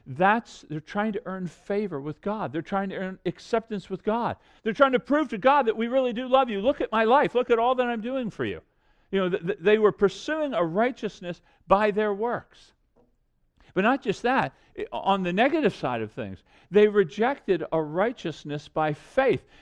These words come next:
You see that in chapter ten, verse one. Y-, you see Paul kind of being sad.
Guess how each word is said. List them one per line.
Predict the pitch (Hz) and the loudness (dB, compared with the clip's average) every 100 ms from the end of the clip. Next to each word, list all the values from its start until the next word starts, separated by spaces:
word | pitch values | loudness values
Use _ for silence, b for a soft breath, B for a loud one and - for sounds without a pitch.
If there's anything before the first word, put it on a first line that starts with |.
| b | b
You | 190 | -4
see | - 233 | -4 -2
that | 202 196 - | 0 0 -2
in | 175 | -6
chapter | - 180 170 165 | -2 -2 -2 -6
ten, | - - 185 165 | -6 -4 -2 -2
verse | 175 - 196 | -4 -4 -2
one. | 220 226 113 b b - | 0 0 -2 b b -6
Y-, | |
you | 220 226 | -2 -2
see | - 294 | 0 -2
Paul | - 240 269 | 2 4 4
kind | 254 233 214 | 4 0 0
of | 143 - | -2 -2
being | 214 196 160 | -2 -2 -4
sad. | - - 262 302 277 120 95 | -8 -8 -6 -2 0 2 0